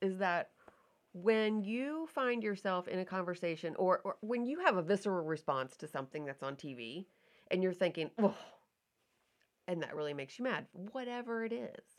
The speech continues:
you have to ask yourself, "Why do I care?"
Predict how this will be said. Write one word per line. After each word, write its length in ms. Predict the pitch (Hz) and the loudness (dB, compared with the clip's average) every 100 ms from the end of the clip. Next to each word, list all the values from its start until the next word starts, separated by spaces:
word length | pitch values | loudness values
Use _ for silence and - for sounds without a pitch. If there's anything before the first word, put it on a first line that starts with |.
| _ _ _ _ _ _ _ _ - | _ _ _ _ _ _ _ _ -8
you 320 | 175 285 403 | -4 -2 -2
have 100 | 370 359 | -4 -4
to 120 | - | -2
ask 260 | 247 269 - | -4 -4 -6
yourself, 500 | 151 - - 107 - _ _ _ _ _ _ _ _ - | -6 -8 -10 -12 -18 _ _ _ _ _ _ _ _ -12
"Why 600 | 165 190 233 285 311 320 320 _ _ | -2 0 0 0 -2 -6 -12 _ _
do 220 | 202 196 | -2 0
I 140 | 180 170 | 0 -4
care?" 300 | - 131 | -6 -12